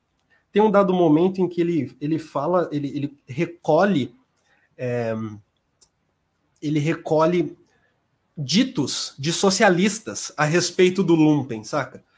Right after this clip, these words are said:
E não só do Marx. Do Marx é o, é o que, do Marx é carne de vaca, né? Todo mundo já,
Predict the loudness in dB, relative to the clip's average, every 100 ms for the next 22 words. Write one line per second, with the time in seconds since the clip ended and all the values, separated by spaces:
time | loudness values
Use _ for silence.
0 | _ -6 2 4 4 4 4 4 4 4
1 | 4 0 -6 -4 -2 -2 -2 -4 -2 -2
2 | -2 -2 -4 -6 -4 -4 -8 _ -4 -2
3 | -4 -4 -2 0 2 4 4 4 4 2
4 | -6 -8 -4 2 2 2 0 -6 -8